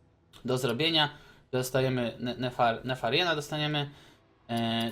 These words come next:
tak więc, e, spoko. Jeżeli chodzi o League of Explorers, to też chyba biednie, bo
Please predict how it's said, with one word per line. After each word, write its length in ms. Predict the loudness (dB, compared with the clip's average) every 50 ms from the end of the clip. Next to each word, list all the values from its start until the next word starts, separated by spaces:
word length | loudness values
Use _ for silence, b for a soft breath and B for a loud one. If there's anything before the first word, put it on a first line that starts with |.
| -2
tak 160 | -2 -2 0 0
więc, 460 | 0 0 0 0 -2 -4 -4 -4 -2
e, 320 | -2 -2 -2 -2 -4 -6
spoko. 720 | -8 -8 2 4 4 4 6 8 8 10 10 10 10 8 2 -10 -6
Jeżeli 260 | -4 -2 -2 0 -2 0
chodzi 260 | 0 0 2 4 4
o 40 | 4
League 200 | 4 4 4 4
of 100 | 4 4
Explorers, 800 | 2 -2 -4 0 4 8 8 8 8 6 4 2 0 -2 -6 -4
to 380 | -2 2 4 4 4 2 2 0 -2
też 200 | 0 0 0 2
chyba 160 | 4 2 4
biednie, 480 | 4 2 0 2 0 0 0 0 0 0 -2
bo 200 | -2 -2 -2